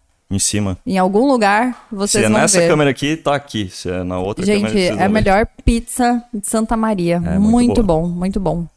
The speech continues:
Speaker 2: Eu não sei qual. Eu vou, eu vou comer tudo aqui, né? Porque o Renan disse que tá na dieta focado e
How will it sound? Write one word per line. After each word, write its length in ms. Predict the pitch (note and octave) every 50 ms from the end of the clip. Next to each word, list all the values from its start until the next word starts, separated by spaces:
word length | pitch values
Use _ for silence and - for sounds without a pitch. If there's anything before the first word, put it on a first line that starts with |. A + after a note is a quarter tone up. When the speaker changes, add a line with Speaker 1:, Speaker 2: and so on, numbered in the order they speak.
| _ _ _ _ _ _ _ _ _
Speaker 2:
Eu 140 | E3+ F3
não 100 | F#3 F#3+
sei 200 | F#3 - G3+ F#3
qual. 280 | - G3 F3 F3+ F#3 - -
Eu 100 | F#3 G#3
vou, 160 | C#4 D#4+ D#4 - -
eu 220 | - F#3 A3+ C#4
vou 100 | D4+ E4+
comer 220 | E4 E4+ D#4+ E4+ E4+
tudo 300 | - - D#4+ C4 A#3 A#3+
aqui, 260 | A3+ - A3+ A3 A3
né? 220 | G#3+ G3 F#3+ G3+ -
Porque 200 | - F#3+ - G3+
o 40 | F#3
Renan 520 | G3+ F#3 F3 F3+ F#3 F#3+ F#3+ F#3 F3+ - F3+
disse 320 | F3 F#3 G3 G3 - G3+ F#3
que 80 | -
tá 220 | F3+ - F3+ F3+ F#3
na 120 | F#3 F#3
dieta 360 | F3+ E3+ E3+ F3 E3+ - F#3
focado 420 | - - E3 - - D#3+ D#3+ E3+ E3+
e 240 | E3+ D#3+ D#3+ E3